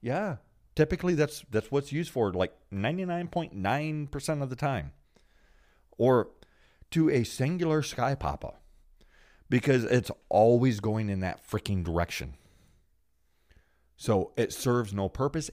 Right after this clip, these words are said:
and it's based on nothing. It's based on a what if, a maybe. It's like a, a what if knockoff Marvel episode or comic. It's, it doesn't mean anything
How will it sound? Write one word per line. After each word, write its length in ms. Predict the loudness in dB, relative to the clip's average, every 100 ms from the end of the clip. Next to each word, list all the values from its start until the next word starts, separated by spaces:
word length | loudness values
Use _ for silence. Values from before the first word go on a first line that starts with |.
| -4
and 220 | 0 0
it's 100 | -2
based 480 | -2 0 0 0 -2
on 320 | 0 0 -2
nothing. 340 | -2 -4 -8
It's 120 | -8 -6
based 340 | -4 -4 -2
on 140 | -2
a 60 | -2
what 320 | -2 0 2
if, 240 | 0 -2 -4
a 80 | -4
maybe. 460 | -2 -2 -4 -4
It's 200 | -6 -4
like 180 | -6 -4
a, 140 | -4 -6 -10 -18 _ _ _ 0
a 100 | 0
what 300 | 4 4 2
if 240 | -2 -6
knockoff 800 | -6 -2 0 -2 2 2 2 0
Marvel 640 | -4 2 2 2 0 -2 -6 _ _ _ _ _ _
episode 540 | -2 -2 -6 -6 -8 -8 -18 _ -14 -4
or 140 | -4
comic. 480 | -2 -4 -6 -12 -20 _ _ _ _ _ _ _
It's, 440 | -4 -4 -8 -12 -18 _ _ _ _ _ _
it 220 | -8 -4 2
doesn't 380 | 4 4 0
mean 460 | -2 2 6 6 4
anything 500 | 0 -2 -6 -10